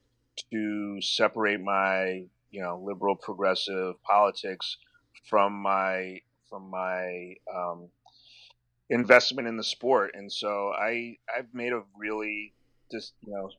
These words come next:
strong commitment over the last year and a half, and it's not always easy,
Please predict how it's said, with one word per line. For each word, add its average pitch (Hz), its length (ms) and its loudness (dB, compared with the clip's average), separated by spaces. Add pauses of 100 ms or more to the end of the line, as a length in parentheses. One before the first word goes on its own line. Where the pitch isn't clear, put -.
(1300)
strong 113 260 4
commitment 101 640 -6
over 101 420 -2
the 98 100 -8
last 98 440 2 (140)
year 104 180 -8
and 104 80 -4
a 95 40 -6
half, 98 200 0
and 120 80 -8
it's - 140 -10
not 120 120 6
always 120 320 4
easy, 104 560 -8